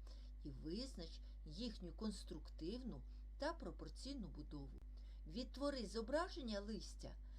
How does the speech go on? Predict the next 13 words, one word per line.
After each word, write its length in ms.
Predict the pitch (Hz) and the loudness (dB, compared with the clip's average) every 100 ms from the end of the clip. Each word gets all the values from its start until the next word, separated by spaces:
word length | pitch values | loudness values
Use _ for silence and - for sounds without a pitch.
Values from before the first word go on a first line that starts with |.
| - - | -6 -2
за 220 | 151 196 | 8 8
допомогою 640 | 196 - 196 196 180 180 | 8 2 2 4 4 4
простих 760 | 170 160 151 - 185 262 294 143 | 4 0 -2 -2 0 2 0 -2
геометричних 840 | 147 139 135 - 185 214 - 233 220 | -2 -2 -2 -2 -2 -2 -2 -2 -2
фігур, 420 | 262 233 165 151 - - - - - - | -4 -2 -2 -2 -2 -4 -4 -4 -4 -2
використовуючи 1200 | 151 214 202 165 147 - - 202 254 202 - 139 127 | 4 4 4 2 0 -2 2 4 4 2 0 -2 0
лінійний 680 | 143 139 143 190 247 233 220 | 0 0 0 2 4 2 2
рисунок, 720 | 226 - - 156 208 - - - - - | 0 -2 0 0 0 -2 -4 -4 -4 2
як 280 | 208 220 - | 2 2 0
це 100 | 226 | 0
показано 680 | 247 262 320 349 175 143 143 175 | 2 4 6 4 0 -4 -2 0
на 140 | 277 | 2
малюнку. 640 | 185 131 165 170 - - | 2 2 2 4 4 4